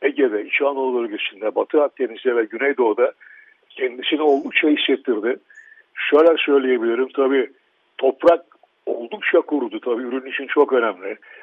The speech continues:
Sulama barajlarında ve özel enerji barajlarında azalma var. İstanbul'daki barajlarda ise çok enteresan, geçtiğimiz haftalarda kar yağdı biliyorsun.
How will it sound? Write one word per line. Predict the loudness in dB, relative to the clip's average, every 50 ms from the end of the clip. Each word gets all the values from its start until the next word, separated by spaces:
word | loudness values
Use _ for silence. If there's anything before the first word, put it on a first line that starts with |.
| -20 -16
Sulama | -14 -8 -2 2 4 4 4 4 2 4
barajlarında | 4 4 4 2 0 2 0 0 0 0 -4 -4 -2 -2 2 2
ve | 2 2 2 0 -2
özel | -4 -2 0 0 0 0 -2
enerji | -4 -2 -2 -2 -2 -2 -2 0
barajlarında | 2 2 2 2 0 -2 -4 -4 -4 0 2
azalma | 2 2 2 2 2 2 2 2 0 2
var. | 2 0 -2 _ _ _ _ -20 -20 -20 -20 _ _ _ -8 -2
İstanbul'daki | -2 0 4 4 4 4 4 2 -2 -2 2 2 2 2 2 0 0 2
barajlarda | 4 4 4 4 2 2 2 0 0 0 0 -4
ise | -4 -4 -2 0 0 0 0 0
çok | -2 -2 -2 0
enteresan, | -4 -4 -2 -2 -2 -2 -2 0 0 0 0 0
geçtiğimiz | -4 -4 -4 -4 -6 -8 -8 -4 0
haftalarda | 2 2 0 0 -2 -2 0 0 0 0 0 0
kar | 4 4 4 6
yağdı | 6 4 2 2 0
biliyorsun. | -4 _ _ _ _ -16 -14 -14 -14